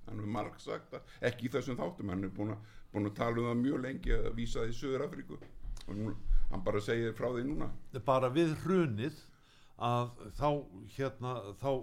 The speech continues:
Speaker 2: kom upp umræðan innan okkar hóps,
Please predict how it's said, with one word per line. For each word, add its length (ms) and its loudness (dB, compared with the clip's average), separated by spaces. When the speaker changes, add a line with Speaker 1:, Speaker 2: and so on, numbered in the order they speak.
Speaker 2:
kom 240 -2
upp 140 -4
umræðan 580 0
innan 360 -4
okkar 400 -4
hóps, 460 -2